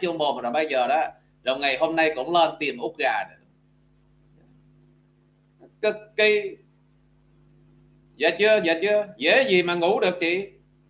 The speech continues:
Ở cái chỗ thằng nắm bánh bao này nó vẫn còn là gọi là đi lên để mà quay chim sâu, quay út gà để mà lường gạt cộng đồng mạng thì dễ gì em ngủ.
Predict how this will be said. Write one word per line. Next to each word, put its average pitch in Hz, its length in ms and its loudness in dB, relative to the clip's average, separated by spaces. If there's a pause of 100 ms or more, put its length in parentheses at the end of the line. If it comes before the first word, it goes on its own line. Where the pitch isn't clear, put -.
(420)
Ở 170 100 -4
cái 240 160 -2
chỗ 202 280 4
thằng 170 240 0
nắm 254 200 0
bánh 240 160 2
bao 202 280 6
này 175 160 0
nó 196 120 2
vẫn 175 300 0
còn 165 240 2
là 165 180 4
gọi 156 260 2 (160)
là 175 200 -6 (580)
đi 156 100 0
lên 202 320 4
để 180 140 4
mà 208 120 0 (180)
quay 208 320 4
chim 208 200 0
sâu, 214 420 2 (100)
quay 214 240 4
út 226 240 -2
gà 160 300 4
để 151 140 2
mà 180 140 -4
lường 160 360 -2
gạt 156 180 0
cộng 156 160 -4
đồng 156 240 0
mạng 143 240 -4
thì 160 80 -10
dễ 175 300 -2
gì 175 100 -2
em 190 160 -4
ngủ. 175 280 -4